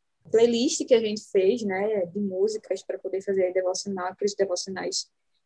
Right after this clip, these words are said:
que o de uns duraram um mês e de outros ainda existem até hoje,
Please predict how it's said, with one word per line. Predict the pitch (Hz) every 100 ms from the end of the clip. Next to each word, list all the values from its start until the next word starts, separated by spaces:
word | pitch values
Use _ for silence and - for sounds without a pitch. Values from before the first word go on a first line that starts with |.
| _
que | - 220
o |
de | 226 220
uns | 214
duraram | 208 214 196 202
um | 196
mês | 190 190 196
e | 196
de | 190 196
outros | 180 - 185 180 - -
ainda | 196 190
existem | 196 190 190 208 - 196
até | 202 214 202
hoje, | 196 208 226 269